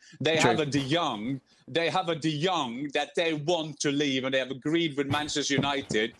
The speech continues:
Speaker 1: <laughs> but they call him traitor because he wants to stay, and he said, "Please, can I have my money before I leave?" So, I mean, if the solution is Barcelona,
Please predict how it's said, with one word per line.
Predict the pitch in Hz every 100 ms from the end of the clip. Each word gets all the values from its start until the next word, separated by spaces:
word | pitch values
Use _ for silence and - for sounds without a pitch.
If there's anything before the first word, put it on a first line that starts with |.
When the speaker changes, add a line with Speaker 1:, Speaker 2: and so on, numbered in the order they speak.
| -
Speaker 1:
<laughs> | -
but | 127 151
they | 160 156
call | 160 165
him | 147 262 247
traitor | - 175 156 -
because | 151 156 185 170 - _
he | 220 226
wants | 196 196 -
to | 165
stay, | 139 - 220 185 160 170 - -
and | 165 180
he | 208
said, | 196 202 190 - _
"Please, | 233 262 226
can | - 196
I |
have | 170 208
my | 180
money | 160 151 196 262
before | 277 277 277
I | 277
leave?" | 262 277 226 _ -
So, | - 214 208
I | 185
mean, | 202 214 202 - -
if | 180 180
the | 196
solution | - 202 233 247 - 190 185 185
is | 180 160 - -
Barcelona, | 156 170 160 165 214 180 143